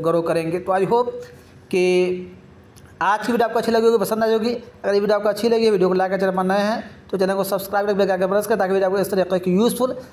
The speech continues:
और important videos मिलते रहे। और अगर आपका कोई question है, कोई क्यूरी है, अगर आपका कोई favorite अल्ट कॉइन है जिसके बारे में आप जानना चाहते हैं, जिसके बारे में,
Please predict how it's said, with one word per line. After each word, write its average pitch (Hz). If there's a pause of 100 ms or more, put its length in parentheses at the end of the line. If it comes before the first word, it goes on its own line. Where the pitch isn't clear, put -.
(160)
और 190
important 202
videos 214
मिलते 214
रहे। 214
और - (160)
अगर 185
आपका 185
कोई 190 (460)
question 220
है, 220
कोई 214
क्यूरी 220
है, 226 (420)
अगर 185
आपका 190
कोई 202
favorite 208
अल्ट 208
कॉइन 196
है 196 (380)
जिसके 185
बारे 190
में 190
आप 175
जानना 170
चाहते 202
हैं, 202 (260)
जिसके 175
बारे 180
में, 214